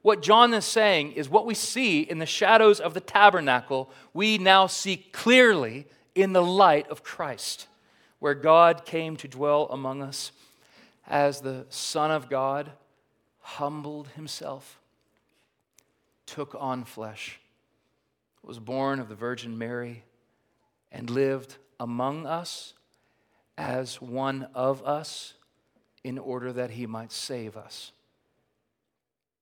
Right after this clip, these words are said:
and to bring us into the presence of God. And so if you're a Christian, you need to be reminded this morning that the holy presence of God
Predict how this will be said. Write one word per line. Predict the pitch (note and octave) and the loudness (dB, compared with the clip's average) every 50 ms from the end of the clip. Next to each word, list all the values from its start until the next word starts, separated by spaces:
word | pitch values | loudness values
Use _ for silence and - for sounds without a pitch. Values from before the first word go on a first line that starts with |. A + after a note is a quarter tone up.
| _ _ _ _ _ _ _ _ _ _ _ _ _ _ _ _ _ _ _ _ | _ _ _ _ _ _ _ _ _ _ _ _ _ _ _ _ _ _ _ _
and | - A#2+ A2+ | -14 -12 -12
to | A#2 | -10
bring | G#2 A#2+ B2+ B2 A#2+ | -8 -8 -8 -8 -8
us | A2+ - - | -10 -12 -14
into | A#2+ A2+ G#2+ | -14 -14 -14
the | G#2 G2+ | -14 -12
presence | - A2+ G#2+ G#2 G#2+ G#2+ G2 - | -10 -10 -10 -10 -12 -18 -18 -20
of | G2+ _ | -20 _
God. | - G#2 F#2+ F#2+ - _ _ _ _ _ _ _ _ _ _ _ _ _ _ _ _ _ | -16 -16 -16 -16 -20 _ _ _ _ _ _ _ _ _ _ _ _ _ _ _ _ _
And | A#2 - | -14 -12
so | B2 | -12
if | C#3 - | -8 -8
you're | D3 A#2+ | -8 -10
a | |
Christian, | - - D#3 D3+ - - - G#2 G2 G#2 G#2+ _ _ _ _ _ _ _ _ _ _ _ _ _ _ _ _ _ _ _ _ _ _ _ _ _ _ _ _ _ _ | -10 -12 -12 -10 -10 -10 -10 -12 -16 -18 -20 _ _ _ _ _ _ _ _ _ _ _ _ _ _ _ _ _ _ _ _ _ _ _ _ _ _ _ _ _ _
you | B2 C3+ D#3 | -12 -10 -8
need | D3+ C#3 B2 | -8 -8 -8
to | A#2 A#2+ A#2 | -10 -14 -14
be | G#2 A#2+ A#2+ | -12 -10 -10
reminded | A2+ A2+ A2 A2+ A#2+ C3 A#2 G#2+ | -10 -8 -6 -6 -6 -6 -8 -10
this | G2+ - - - | -12 -14 -16 -14
morning | G#2 G2+ G#2 G2+ G2+ G#2 G#2 G#2 A#2 C3+ | -14 -16 -14 -14 -16 -16 -18 -20 -20 -12
that | A#2 A2+ A2+ - - A2+ | -10 -10 -10 -10 -12 -14
the | A#2 A2 | -14 -14
holy | G#2 - - C3+ C3+ C#3 C#3+ C#3+ D3 D3+ D3 | -14 -16 -10 -10 -8 -8 -8 -8 -8 -8 -10
presence | D3 - - D3 B2 B2+ A2+ B2+ A#2+ - | -12 -12 -10 -8 -8 -8 -8 -12 -16 -16
of | A#2 G#2 - | -18 -20 -18
God | _ A2 G#2 G2+ F#2+ F#2+ F#2+ G#2+ - | _ -12 -12 -12 -12 -12 -14 -16 -18